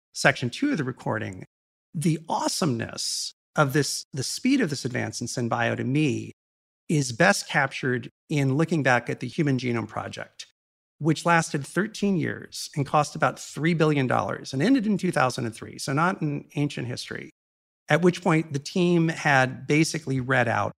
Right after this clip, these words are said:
a single human genome. And today you can have your genome read not for three billion dollars, but for three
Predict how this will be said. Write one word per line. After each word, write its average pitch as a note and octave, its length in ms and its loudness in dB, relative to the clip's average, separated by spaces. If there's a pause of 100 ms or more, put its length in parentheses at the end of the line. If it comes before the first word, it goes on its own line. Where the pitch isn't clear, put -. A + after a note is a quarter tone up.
(180)
a C#3 80 0
single C#3+ 520 0 (120)
human A#2+ 540 -4
genome. A2+ 500 -8 (760)
And E3 120 6
today G3 480 4
you E3 180 0
can D#3 140 -2
have B2+ 480 0 (280)
your C#3+ 280 -2
genome B2 340 -2
read A2 240 0
not A#2+ 300 0
for A#2 180 -4
three A2 240 -8
billion F#3 300 2
dollars, D3+ 460 2
but B2+ 280 -4
for - 180 -6
three B2+ 400 -4